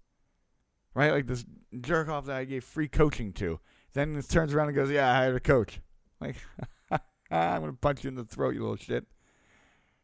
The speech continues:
Right? It's, it's, it's those things where, s-, you know,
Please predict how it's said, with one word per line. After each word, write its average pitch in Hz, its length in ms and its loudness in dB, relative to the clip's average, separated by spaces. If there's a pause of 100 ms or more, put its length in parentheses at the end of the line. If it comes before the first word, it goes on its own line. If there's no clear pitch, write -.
(160)
Right? 143 200 4 (1160)
It's, 135 200 2
it's, 139 280 2 (320)
it's 143 140 0
those 147 260 4
things 156 340 0
where, 156 200 6
s-, - 180 -4
you 147 200 -4
know, 139 240 6